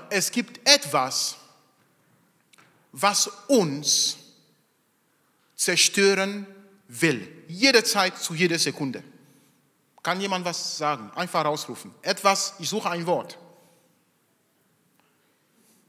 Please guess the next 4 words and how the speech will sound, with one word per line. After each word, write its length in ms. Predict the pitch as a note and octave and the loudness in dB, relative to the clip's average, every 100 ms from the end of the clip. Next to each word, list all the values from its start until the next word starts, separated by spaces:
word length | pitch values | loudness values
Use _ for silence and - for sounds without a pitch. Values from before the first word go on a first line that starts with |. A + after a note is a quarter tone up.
| _ _ _ _ _ _ _ _ _ _ _ _ _ _ _ C#4 C#4 C#4 | _ _ _ _ _ _ _ _ _ _ _ _ _ _ _ _ _ -18
Ja. 160 | G#2+ - _ E4 F4 _ - - - | -18 -18 _ -20 -20 _ -20 -20 -8
Nicht 140 | - A3 | -2 2
so 100 | G3+ | 4
schnell. 340 | - F3+ D#3 | 4 4 2